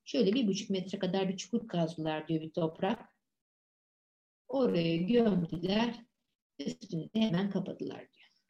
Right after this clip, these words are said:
Bu Tolstoy'un bu kitaplarını da, e, şeylerde, hapishanelerde, Allah herkesleri kurtarsın, e, insanlara tavsiye ediyorlar. Hani güzel, e, huyları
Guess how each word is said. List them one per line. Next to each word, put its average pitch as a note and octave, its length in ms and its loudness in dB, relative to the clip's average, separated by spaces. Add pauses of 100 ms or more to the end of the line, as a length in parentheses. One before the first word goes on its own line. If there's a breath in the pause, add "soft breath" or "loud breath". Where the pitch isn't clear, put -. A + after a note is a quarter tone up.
(200)
Bu D4+ 520 6
Tolstoy'un C#4 400 2
bu C#4+ 80 2
kitaplarını C4+ 560 2
da, D4 280 -2 (300)
e, F#3+ 300 2
şeylerde, G3+ 480 4
hapishanelerde, G#3 960 2 (180)
Allah F#3+ 220 -4
herkesleri F#3 720 -2
kurtarsın, F3+ 520 -4 (560)
e, G#3 60 2
insanlara A3 760 4
tavsiye G#3 500 4
ediyorlar. D#3+ 520 -6 (300)
Hani E3 200 -4 (480)
güzel, G3 500 2
e, E3+ 340 0 (100)
huyları G3 580 4